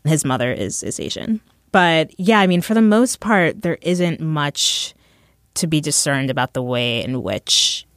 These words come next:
people of color exist in this world, except that they exist.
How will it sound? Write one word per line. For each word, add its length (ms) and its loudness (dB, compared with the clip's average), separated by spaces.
people 260 -2
of 140 -4
color 520 -4
exist 720 -2
in 140 -2
this 240 -2
world, 200 -2
except 300 -4
that 160 -4
they 380 -4
exist. 680 -2